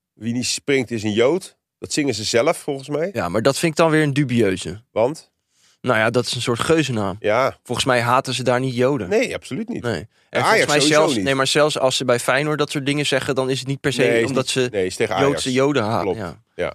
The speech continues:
Speaker 2: Maar, eh, ja, prima toch? Een keertje streng optreden.
Speaker 1: Zeker. Want het gebeurt overal, hè, schijnt. Ook op amateurvelden.
Speaker 2: Ja, dat is nog veel erger.
Speaker 1: Ja.
Speaker 2: Naar het schijnt. Nou
Speaker 1: Daar
Speaker 2: ja,
Speaker 1: wordt
Speaker 2: ik weet het niet.
Speaker 1: ingegrepen.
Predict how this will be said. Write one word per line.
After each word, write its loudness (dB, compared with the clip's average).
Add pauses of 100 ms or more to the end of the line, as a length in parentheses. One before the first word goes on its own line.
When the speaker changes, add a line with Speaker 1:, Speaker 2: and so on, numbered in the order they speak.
(380)
Speaker 2:
Maar, 2 (360)
eh, 4 (500)
ja, -6 (320)
prima 2
toch? -2
Een -14
keertje 0
streng -2
optreden. 0
Speaker 1:
Zeker. -2 (260)
Want 0
het -8
gebeurt 0
overal, 2
hè, 2
schijnt. -2
Ook -4
op -8
amateurvelden. 0 (300)
Speaker 2:
Ja, 0
dat -2
is -2
nog -8
veel 2
erger. -2
Speaker 1:
Ja. 0
Speaker 2:
Naar -14 (100)
het -10
schijnt. -8
Nou 2
Speaker 1:
Daar 2
Speaker 2:
ja, 0
Speaker 1:
wordt -2
Speaker 2:
ik 4
weet 2
het 0
niet. -2
Speaker 1:
ingegrepen. -2